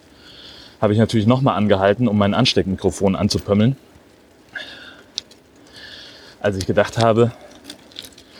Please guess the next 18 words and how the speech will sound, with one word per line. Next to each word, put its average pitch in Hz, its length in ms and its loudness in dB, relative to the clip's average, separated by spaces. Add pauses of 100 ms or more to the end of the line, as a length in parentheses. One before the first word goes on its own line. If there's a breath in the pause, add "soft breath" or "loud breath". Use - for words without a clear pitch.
(340 loud breath)
immer 123 200 4
nur 113 100 4
Podcast 110 480 0
hören 139 240 4
während 120 180 4
der 110 60 2
Fahrt 110 520 -2
bringt 117 180 0
ja 95 100 2
auch 135 140 4
nicht 127 160 -4
weiter. 131 320 2 (1600 loud breath)
Lass 90 160 -4
doch 113 100 0
mal 98 160 -2
noch 92 160 -4
was 92 140 -6
aufnehmen. 104 360 -2